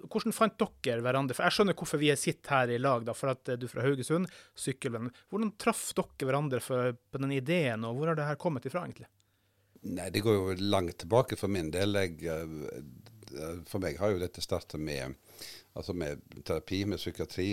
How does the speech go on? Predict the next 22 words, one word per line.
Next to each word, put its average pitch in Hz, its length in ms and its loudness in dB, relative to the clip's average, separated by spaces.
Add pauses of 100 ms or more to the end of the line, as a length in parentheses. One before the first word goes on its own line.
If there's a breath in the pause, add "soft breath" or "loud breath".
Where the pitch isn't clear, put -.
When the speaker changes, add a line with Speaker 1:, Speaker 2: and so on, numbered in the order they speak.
Speaker 2:
altså - 240 -4
Speaker 1:
Mm. 139 80 0
Speaker 2:
behandling 78 480 -4
av 73 160 -8
folk 76 320 -8
med 69 400 -6 (480)
plager, 82 480 0
sant? - 320 -8 (1500 loud breath)
Tidligere 73 360 -4
mest - 400 -2
med, 76 80 -6
altså, 73 200 -6
psykiatri, 78 880 -6
altså 71 220 -8
psykiske - 680 -8
plager, 80 440 0
angst, 78 240 -8
depresjon, 76 580 -8
psykoser, 80 600 -6
alt 69 140 -8
det 73 100 -6
der. 92 160 0